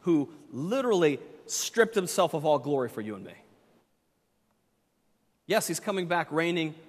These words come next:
as king. But he asks us to live a life of kindness and truth.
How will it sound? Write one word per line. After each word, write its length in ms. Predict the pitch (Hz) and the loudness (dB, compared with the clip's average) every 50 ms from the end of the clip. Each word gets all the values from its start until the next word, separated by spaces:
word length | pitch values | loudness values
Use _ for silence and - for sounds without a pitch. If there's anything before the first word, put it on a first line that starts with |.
| - _ _ _ _ _ _ - | -20 _ _ _ _ _ _ -4
as 200 | 131 135 120 - | -4 -4 -4 -6
king. 380 | - - - 160 151 131 98 - - - - - - _ _ _ _ _ _ _ _ _ _ _ _ _ _ _ _ _ _ _ _ _ _ _ _ _ _ _ _ _ _ _ _ _ _ _ _ _ _ _ _ _ _ _ _ _ _ _ _ _ _ _ _ _ _ _ _ _ _ _ _ _ _ _ _ _ | -10 -4 -2 -2 -2 -2 -4 -10 -16 -20 -20 -20 -20 _ _ _ _ _ _ _ _ _ _ _ _ _ _ _ _ _ _ _ _ _ _ _ _ _ _ _ _ _ _ _ _ _ _ _ _ _ _ _ _ _ _ _ _ _ _ _ _ _ _ _ _ _ _ _ _ _ _ _ _ _ _ _ _ _
But 140 | - 143 143 | -4 -4 -4
he 100 | 139 - | -2 -2
asks 440 | 156 185 196 180 - - - - - | 0 0 0 0 -2 -4 -6 -4 -4
us 340 | 135 117 - - - - - - _ _ _ _ _ _ _ _ _ _ _ _ _ | -2 -2 -2 -4 -8 -10 -12 -18 _ _ _ _ _ _ _ _ _ _ _ _ _
to 80 | - 147 | -6 -2
live 180 | 139 160 180 156 | 0 0 0 0
a 40 | 147 | 2
life 240 | 143 156 147 139 139 | 4 4 2 2 0
of 160 | - - - | -6 -10 -12
kindness 680 | - - 156 151 147 131 107 98 - - - - - - _ _ _ _ - | -8 -4 -4 -2 -2 -4 -6 -10 -12 -12 -14 -14 -16 -20 _ _ _ _ -16
and 100 | 110 - | -16 -14
truth. 400 | - - 127 95 - - - | -10 -10 -10 -10 -10 -16 -20